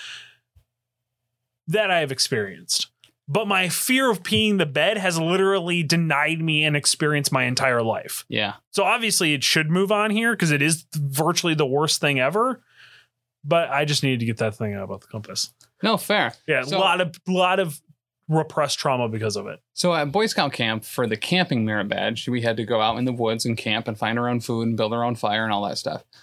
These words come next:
Speaker 1: Sounds
Speaker 2: Uh,
Speaker 1: awful.
Speaker 2: Yeah. So the, the, the pre-merit badge to that one is you g-, got to go out, but you did get to bring some gear
Speaker 1: Right.
Speaker 2: and food.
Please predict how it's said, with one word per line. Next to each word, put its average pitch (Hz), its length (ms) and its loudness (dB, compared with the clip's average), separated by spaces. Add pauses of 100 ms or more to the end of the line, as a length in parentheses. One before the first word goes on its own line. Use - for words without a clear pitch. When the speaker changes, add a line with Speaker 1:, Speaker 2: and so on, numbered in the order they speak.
(140)
Speaker 1:
Sounds 160 160 0
Speaker 2:
Uh, 120 60 2
Speaker 1:
awful. 101 380 -2 (180)
Speaker 2:
Yeah. 160 300 0 (360)
So 160 380 0
the, 135 320 0
the, 131 220 -2 (100)
the 120 220 -2
pre-merit 185 1040 0
badge 120 340 0
to 120 140 -4
that 151 240 0
one 113 340 -2 (160)
is 120 240 -2
you 120 160 2
g-, 120 140 -2 (200)
got 139 200 0
to 135 80 -2
go 131 120 0
out, 127 160 2
but 131 140 -4
you 123 100 0
did 120 220 -2
get 123 140 -2
to 120 80 -4
bring 113 180 -2
some 113 220 0
gear 107 340 -4 (220)
Speaker 1:
Right. 113 200 -4
Speaker 2:
and 117 160 -2
food. 113 380 -4